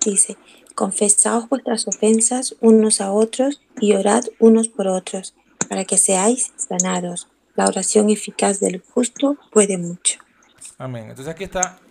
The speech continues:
Speaker 2: el contexto, ¿no? Si hemos en-, eh, encontrado que nosotros mismos hemos sido los causantes de nuestra enfermedad,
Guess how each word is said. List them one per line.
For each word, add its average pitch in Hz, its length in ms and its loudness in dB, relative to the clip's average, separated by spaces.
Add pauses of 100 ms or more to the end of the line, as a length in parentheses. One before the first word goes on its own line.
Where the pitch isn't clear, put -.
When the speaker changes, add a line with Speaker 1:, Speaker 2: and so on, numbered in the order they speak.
(240)
Speaker 2:
el 156 140 -18
contexto, 127 640 -16
¿no? 165 240 -12 (600)
Si 151 260 -8
hemos 170 240 -2
en-, 190 240 -6 (100)
eh, 127 640 -8 (920)
encontrado 147 840 -8 (1300)
que 143 160 -10
nosotros 139 380 -12
mismos 160 300 -8
hemos 151 260 -12
sido 147 160 -12
los 147 140 -12
causantes 139 580 -12
de 143 40 -10
nuestra 143 240 -12
enfermedad, 135 640 -14